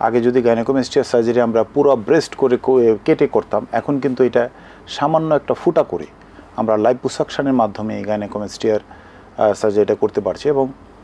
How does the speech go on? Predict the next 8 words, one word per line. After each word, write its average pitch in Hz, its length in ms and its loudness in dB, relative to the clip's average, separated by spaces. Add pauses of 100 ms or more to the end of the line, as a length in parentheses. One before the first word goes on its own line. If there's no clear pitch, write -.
(280)
gynecomastia-র 160 720 -2
একটা 160 240 0
অদ্ভুত 113 380 2
দিক 139 260 -2
হলো 113 320 0 (600)
যে 127 360 6 (880)
ছেলেদের 185 480 2
ব্রেস্ট, 107 420 -2